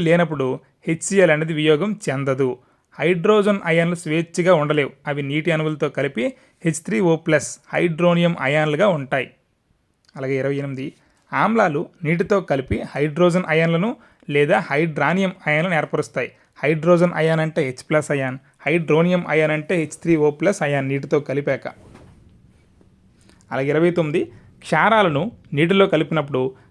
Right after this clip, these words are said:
హైడ్రాక్సైడ్ అయాన్లు ఏర్పరుస్తాయి. ఆమ్లాలు ఎలా హెచ్ ప్లస్ని ఇస్తాయో క్షారాలు అయితే ఓహెచ్ మైనస్ని ఇస్తాయి.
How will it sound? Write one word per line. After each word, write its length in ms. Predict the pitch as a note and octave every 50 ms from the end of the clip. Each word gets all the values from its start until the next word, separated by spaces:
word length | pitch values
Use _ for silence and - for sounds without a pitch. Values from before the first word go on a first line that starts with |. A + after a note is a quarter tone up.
| _ -
హైడ్రాక్సైడ్ 800 | - C#3+ F#3 G3 F3 E3 G3+ G3+ F#3+ F#3+ - - - F#3+ F3+ - D#3
అయాన్లు 260 | D3 D3 E3+ G3 F3+ D#3
ఏర్పరుస్తాయి. 520 | C#3+ C#3 - C#3+ C3 - - - C3 B2+ - - _ - C3+ C3
ఆమ్లాలు 340 | D3 E3+ F3+ F3+ F#3 F#3 F3 E3
ఎలా 120 | D3+ D#3+ D#3+ D3+
హెచ్ 180 | C#3+ - - - -
ప్లస్ని 280 | D#3 D3+ D3 - D#3+ C#3+
ఇస్తాయో 320 | - - D#3+ D3 D#3 F#3+ A3+ - - _ -
క్షారాలు 400 | - - C#3+ C#3+ D#3+ F3+ F3+ E3+ D#3
అయితే 160 | D#3 - - F#3+ E3+ D#3
ఓహెచ్ 280 | D#3+ D3+ E3 E3+ E3 E3 C#3
మైనస్ని 340 | C3 D3 E3+ E3+ E3+ C#3 C3 -
ఇస్తాయి. 260 | - - C#3 B2